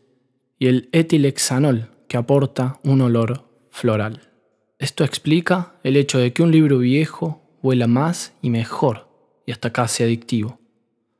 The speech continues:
Podría decirse entonces que lo que estamos oliendo cuando olemos un libro viejo es su lenta muerte y su descomposición.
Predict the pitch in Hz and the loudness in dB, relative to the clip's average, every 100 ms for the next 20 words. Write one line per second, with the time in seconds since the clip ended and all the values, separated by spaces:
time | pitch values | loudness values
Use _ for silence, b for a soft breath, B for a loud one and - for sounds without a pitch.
0 | _ _ 120 117 131 127 - 127 - 120 | _ _ -4 0 2 2 0 -4 -2 -2
1 | 117 143 131 - 135 - _ _ _ _ | 2 2 2 -4 -12 -16 _ _ _ _
2 | - 139 139 139 - 180 175 156 147 170 | -4 -2 -2 -2 0 2 2 2 4 4
3 | 170 147 127 123 127 139 123 110 110 123 | 4 2 0 2 2 2 2 0 -4 -4
4 | 120 117 113 123 147 - 175 - b b | -2 0 0 0 0 -2 -10 -12 b b
5 | - - - 123 139 147 139 139 143 120 | -8 -6 -2 2 2 2 2 2 2 0
6 | - 127 - _ _ - 113 110 - 110 | -6 -14 -14 _ _ -10 -6 -8 -8 -8
7 | 107 113 117 - - | -6 -8 -8 -10 -12